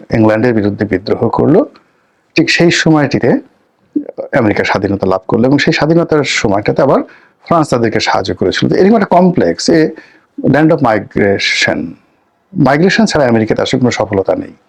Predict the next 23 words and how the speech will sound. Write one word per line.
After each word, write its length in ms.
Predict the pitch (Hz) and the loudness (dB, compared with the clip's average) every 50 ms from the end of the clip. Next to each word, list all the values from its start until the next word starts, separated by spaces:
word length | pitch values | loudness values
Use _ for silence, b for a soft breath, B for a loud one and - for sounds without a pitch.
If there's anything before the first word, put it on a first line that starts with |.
| b b b b b b b b b b b b _ | b b b b b b b b b b b b _
তো 80 | - - | 0 2
এরকম 280 | 175 170 - - 240 | 4 4 4 2 2
একটা 260 | 214 - 208 196 196 - - | 2 2 0 0 0 -2 -4
সংকর 380 | - - - 135 127 - 131 101 | -2 0 0 0 2 2 0 0
জাতি, 360 | 107 95 95 - - 101 87 107 | 0 -2 -2 -2 -2 -2 -2 -2
আহ, 1200 | 143 - _ _ _ _ _ _ _ _ _ _ _ _ _ _ _ _ - - - - 120 113 104 | -4 -6 _ _ _ _ _ _ _ _ _ _ _ _ _ _ _ _ -12 -10 -6 -4 -2 -2 -2
সেই 280 | - - - 151 160 165 | -2 -2 0 2 2 2
সংকর 400 | 160 - 135 139 131 - 180 156 | 0 0 0 0 0 0 0 0
জাতি 400 | 135 - 110 101 - - 90 87 92 104 135 175 - _ _ _ _ _ _ _ _ | 0 0 -2 -2 -2 -2 -2 -2 0 -2 -2 -4 -8 _ _ _ _ _ _ _ _
একটা 160 | - - - 123 | -4 -4 -4 -2
হোমোজেনিয়াস 640 | - - 151 180 208 208 180 175 165 151 135 117 107 | -2 0 2 2 4 4 4 4 4 4 4 2 2
জাতির 240 | 107 117 - - 107 | 0 -2 -2 -2 -2
সঙ্গে 520 | - - - 101 95 98 110 123 151 233 262 - - | -2 -2 -2 -2 -4 -2 -2 0 0 0 -2 -4 -4
অন্তত 480 | 196 - 131 - 123 131 139 143 - - - _ | -4 -2 -2 -2 0 0 0 0 -2 -4 -4 _
পাঁচ 240 | - 127 123 120 - | 0 0 0 0 -2
হাজার 280 | - - 143 151 165 165 | -2 0 2 2 2 2
বছরের 440 | 127 107 98 - 117 120 139 170 190 | 0 0 -2 -2 -2 0 0 0 2
পুরনো 500 | - 117 104 107 110 117 156 240 302 - b b b b b b b b b b b _ _ _ _ _ _ _ - | 2 2 2 2 2 2 2 2 0 -2 b b b b b b b b b b b _ _ _ _ _ _ _ -2
একটি 540 | 131 - - - 156 156 170 202 262 269 - - _ _ - | -2 -2 -2 0 2 2 2 2 0 -2 -6 -8 _ _ -4
একেবারে 460 | 117 110 - 131 117 113 113 110 104 - - | -4 -2 0 0 2 2 2 0 0 0 2
হোমোজেনিয়াস, 800 | 156 165 185 170 131 117 101 101 98 90 87 - - - - - | 2 4 4 2 2 2 2 2 2 2 0 0 -2 -4 -4 0
রক্তের 440 | - 127 135 - - - 135 107 | 0 2 2 0 0 -2 -4 -4
দিক 140 | - 110 95 | -2 -4 -6